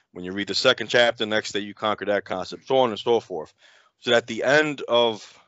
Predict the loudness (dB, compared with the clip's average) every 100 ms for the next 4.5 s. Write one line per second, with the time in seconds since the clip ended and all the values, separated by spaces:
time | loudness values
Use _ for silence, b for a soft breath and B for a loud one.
0 | _ _ _ -2 -2 -2 -6 -8 -6 -4
1 | -4 -4 -8 -8 -8 -4 -2 0 -2 -4
2 | -6 0 0 0 -6 _ _ _ _ _
3 | -2 -2 2 4 4 2 0 0 2 -8
4 | -4 2 4 2 -8